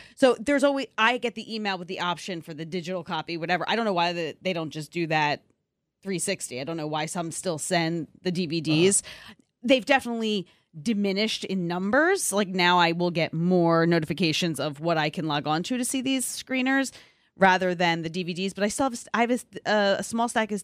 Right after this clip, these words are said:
Speaker 1: D V Ds at home, and my kids, <laughs> they know what they are. They take 'em out of the, the sleeves, and then they,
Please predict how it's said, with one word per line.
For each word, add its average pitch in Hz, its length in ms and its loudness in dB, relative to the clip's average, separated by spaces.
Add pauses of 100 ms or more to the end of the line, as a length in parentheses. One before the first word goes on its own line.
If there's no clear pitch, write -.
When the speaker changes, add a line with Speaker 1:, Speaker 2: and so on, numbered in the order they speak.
Speaker 1:
D 208 140 -2
V 190 100 -2
Ds 170 320 0
at 156 100 -2
home, 170 300 4
and 160 140 0
my 160 140 4
kids, 233 420 2 (420)
<laughs> - 340 -4
they 180 480 -2
know 226 340 4
what 175 240 -6
they 170 160 -2
are. 175 280 2 (220)
They 196 120 2
take - 220 -2
'em 233 120 -2
out 180 160 0
of 165 160 -6
the, 160 340 0
the 175 100 -6
sleeves, 185 520 0 (240)
and 220 120 4
then 196 100 0
they, 185 200 -2